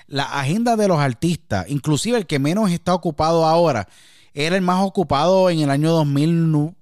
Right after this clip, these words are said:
ocho, dos mil siete, dos mil nueve, dos mil, tú sabes, dos mil seis.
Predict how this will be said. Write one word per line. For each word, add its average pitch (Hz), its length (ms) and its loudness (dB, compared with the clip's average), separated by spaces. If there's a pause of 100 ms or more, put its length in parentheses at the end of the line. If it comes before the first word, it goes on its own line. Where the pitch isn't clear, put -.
ocho, 240 400 0
dos 247 100 2
mil 214 140 0
siete, 233 320 -2
dos 240 100 0
mil 226 160 0
nueve, 220 240 0
dos 233 120 -2
mil, 214 300 -2
tú 165 120 -6
sabes, 143 240 0
dos 151 100 -2
mil 170 140 -2
seis. 214 240 -2